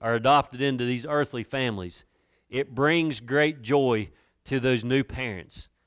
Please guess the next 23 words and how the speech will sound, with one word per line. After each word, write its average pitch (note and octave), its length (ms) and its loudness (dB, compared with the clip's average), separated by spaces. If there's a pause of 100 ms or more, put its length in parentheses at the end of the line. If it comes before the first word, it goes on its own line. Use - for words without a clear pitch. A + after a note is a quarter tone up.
(500)
It C3+ 200 -8
brings C#3 300 2
probably D3 400 2
even C#3+ 300 -2
greater C#3+ 440 4
joy G#2 420 -2 (640)
to B2+ 140 -6
that A#2 200 0
child A2+ 480 0 (1500)
because A2+ 260 -2
they're G#2+ 180 0
experiencing B2+ 500 -8
something B2+ 260 -8
for G#2+ 100 -14
the G#2 60 -10
first A#2+ 280 -8
time. F#2+ 240 -10 (2000)
Several A2+ 400 -6
things F2+ 260 -12
for - 120 -18
the F#2 60 -14
first F#2+ 300 -10
time. E2 240 -12